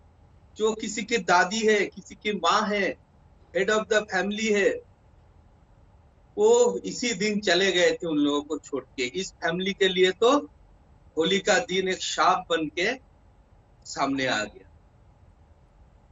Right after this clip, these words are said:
सत्ता के लिए किसी का भी जान जाए, वो हमारे, हमारे कार्यकर्ता हो या दूसरे दल के हो या कोई साधारण आदमी हो जो राजनीति से दूर रहे,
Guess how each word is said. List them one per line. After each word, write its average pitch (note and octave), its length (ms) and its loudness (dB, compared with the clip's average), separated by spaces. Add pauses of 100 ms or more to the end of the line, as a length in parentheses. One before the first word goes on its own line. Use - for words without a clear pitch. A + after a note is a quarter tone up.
(300)
सत्ता B3 500 0
के D4 240 0
लिए C#4 400 2
किसी C#4+ 500 -10
का D#4 160 -2
भी D4 180 -2
जान F#3+ 360 -6
जाए, C#3+ 300 -10 (760)
वो B3+ 120 0
हमारे, C4+ 800 0 (160)
हमारे G#3+ 520 0 (340)
कार्यकर्ता G3 1000 -6
हो G#3+ 240 0 (640)
या G#3 120 6 (120)
दूसरे C4 400 0
दल B3+ 240 4
के C4 160 0
हो C#4 340 2 (600)
या C#4 340 4
कोई D4 280 0 (140)
साधारण C4+ 760 0
आदमी C#4 320 0
हो C#4 140 0
जो C4 180 0
राजनीति G3+ 500 -2
से C#4 180 -4
दूर C#4 440 0
रहे, E3 220 -2